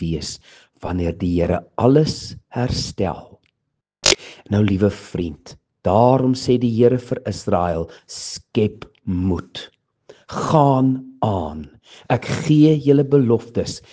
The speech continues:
en ek sal waarmaak ver bo wat jy ooit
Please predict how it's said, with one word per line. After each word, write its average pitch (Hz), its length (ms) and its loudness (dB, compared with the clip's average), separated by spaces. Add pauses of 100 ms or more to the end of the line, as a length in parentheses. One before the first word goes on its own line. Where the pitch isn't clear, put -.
(200)
en 95 100 -6
ek 92 100 -8
sal 82 260 -6 (120)
waarmaak 101 720 0 (240)
ver 113 600 -2
bo 110 180 -2
wat 110 220 -4
jy 113 140 -2 (220)
ooit 147 320 -2